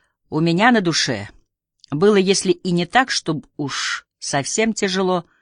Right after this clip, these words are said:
то всё же определённо невесело. Страшновато очутиться в доме,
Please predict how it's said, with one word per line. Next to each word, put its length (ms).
то 120
всё 180
же 140
определённо 600
невесело. 640
Страшновато 800
очутиться 520
в 60
доме, 380